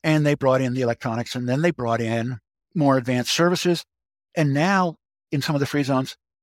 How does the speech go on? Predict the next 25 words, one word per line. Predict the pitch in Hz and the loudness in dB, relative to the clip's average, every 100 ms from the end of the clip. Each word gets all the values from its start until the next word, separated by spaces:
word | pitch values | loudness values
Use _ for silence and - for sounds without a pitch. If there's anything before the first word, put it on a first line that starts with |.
| _ _ _ _ _ | _ _ _ _ _
they | 123 147 165 | -2 0 2
have | 160 156 127 | 2 0 -2
logistics | - 135 170 160 - | -2 0 -2 -4 -4
centers | 110 101 113 - - _ _ _ _ _ _ _ _ _ _ - | -4 -4 -6 -8 -14 _ _ _ _ _ _ _ _ _ _ -18
that | 135 143 139 | -4 0 0
have | 135 131 131 127 127 123 127 - _ _ _ _ _ _ _ _ _ _ - | -2 -4 -2 -2 -2 -2 -6 -10 _ _ _ _ _ _ _ _ _ _ 0
billions | 180 214 170 143 | 2 2 0 -4
of | 120 | -4
dollars | 131 135 131 127 - _ _ _ _ _ _ _ _ _ - | 0 0 0 -4 -8 _ _ _ _ _ _ _ _ _ -6
in | 131 131 123 | -4 -4 -8
the | 135 - | -14 -16
construction | - - 151 - 127 | -14 -4 -4 -4 -10
of | 110 | -8
warehouses | 131 156 139 104 110 131 - - _ _ _ _ _ _ | -4 -2 -2 -4 -6 -8 -10 -14 _ _ _ _ _ _
that | 127 | 0
are | 131 | 0
fully | 123 175 196 143 | 0 0 2 4
automated. | 107 101 104 110 135 - _ _ _ _ _ _ _ | 2 0 -2 -2 -6 -10 _ _ _ _ _ _ _
Instead | 151 131 - 160 | -6 -4 0 2
of | 139 | 2
having | 139 139 135 135 131 127 117 | 0 0 0 0 -2 -4 -6
somewhere | - 131 135 | -2 0 2
on | 127 | 2
the | 113 | 2
order | 127 127 123 120 | 2 2 0 -4